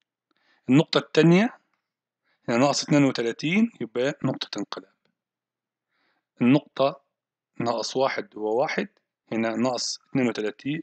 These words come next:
نقطة انقلاب. مش مطلوبة بقى المشتقات اف اكس اكس هنا.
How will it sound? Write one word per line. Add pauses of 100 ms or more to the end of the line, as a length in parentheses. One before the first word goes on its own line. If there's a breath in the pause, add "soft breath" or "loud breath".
نقطة (100)
انقلاب. (1080)
مش
مطلوبة
بقى
المشتقات
اف
اكس
اكس
هنا.